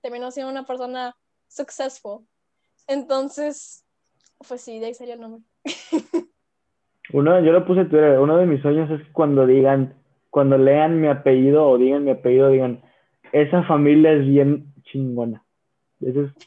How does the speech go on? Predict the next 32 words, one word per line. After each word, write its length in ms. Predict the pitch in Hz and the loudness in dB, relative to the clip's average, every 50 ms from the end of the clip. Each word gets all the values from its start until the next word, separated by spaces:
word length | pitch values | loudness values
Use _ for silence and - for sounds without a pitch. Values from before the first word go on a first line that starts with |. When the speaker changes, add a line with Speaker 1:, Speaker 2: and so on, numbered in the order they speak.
| _ _ _ _ _ _ _ _ _ _ _ _ _ _ - | _ _ _ _ _ _ _ _ _ _ _ _ _ _ -2
Speaker 2:
es, 140 | 160 156 147 - | -2 -2 0 0
es, 200 | - 170 165 - | 0 0 2 2
es, 320 | - 165 165 165 165 165 160 | 2 2 2 2 0 -2 -2
es 80 | 165 | -2
neta, 320 | - 160 156 139 147 135 135 | -4 -4 -2 0 0 0 0
es, 180 | 131 143 139 | 0 -2 -2
es 160 | 156 - 156 151 | -2 -2 -2 0
uno 140 | 160 170 | 0 0
de 100 | 175 175 | 0 0
mis 120 | 165 143 131 | 0 0 0
sueños, 220 | 151 151 151 143 139 | 0 2 2 2 0
de 80 | 131 | 0
que 340 | 139 156 147 131 120 - - _ _ _ - | 2 0 0 0 -2 -8 -20 _ _ _ 0
siempre 260 | 185 185 180 220 214 | 2 2 4 2 2
escuchas 340 | 214 - 202 208 190 214 185 | 0 2 -2 0 0 2 0
de 100 | 202 190 | 0 0
que, 120 | - 165 - | 0 -2 -2
ah, 420 | 151 160 156 151 156 143 139 - _ _ _ _ _ _ _ _ _ _ _ _ _ _ - | -2 -4 -4 -4 -4 -4 -6 -14 _ _ _ _ _ _ _ _ _ _ _ _ _ _ 0
inserte 520 | 175 175 175 165 143 180 165 170 170 208 | 2 2 2 2 4 2 2 2 2 2
nombre 260 | 185 185 185 185 196 190 | 2 2 2 4 4 2
y 20 | |
apellido, 480 | - - 165 185 170 170 175 190 202 - | 2 4 4 6 6 6 6 4 2 2
y 60 | - | 2
lo, 140 | 151 147 - | 2 2 0
ah, 380 | - 143 135 127 139 143 143 139 - | -2 -6 -10 -8 -8 -8 -8 -8 -4
sí, 240 | - 135 139 139 147 | -2 0 2 2 2
esos 200 | 147 139 147 135 | 0 -2 -4 -2
son 180 | 151 156 151 156 | -2 0 2 2
bien, 240 | 160 160 160 160 | 2 2 0 0
o 80 | 151 147 | -2 -2
sea, 140 | 139 151 139 | -2 -4 -4
tienen, 340 | - - 143 151 165 165 | -2 -2 -2 0 0 -2